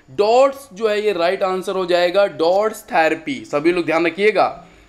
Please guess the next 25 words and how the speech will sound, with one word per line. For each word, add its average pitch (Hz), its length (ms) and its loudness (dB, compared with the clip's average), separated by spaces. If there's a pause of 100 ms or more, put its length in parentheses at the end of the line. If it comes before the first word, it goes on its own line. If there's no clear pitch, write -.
(260)
आगे 165 280 2
देखिए, 170 280 -2
एकदम 139 300 -2
से 185 140 -6
जबरदस्त 165 480 0
क्वेश्चन 170 340 -2
है, 208 100 4
क्वेश्चन 175 320 -2
नंबर 175 200 0
फोर्टीन, 180 540 0 (440)
निम्न 262 360 2
संक्रामक 226 600 0
बीमारियों 214 580 0
में 214 180 0
से 226 180 0
किस 220 220 -4
बीमारी 202 480 2
का 220 180 2
वाहक 196 640 0 (420)
इचमाइट 254 600 -2
होता 170 360 0
है? 180 260 -6 (100)
इचमाइट, 143 800 -2 (220)
है 180 80 4
ना, 247 100 4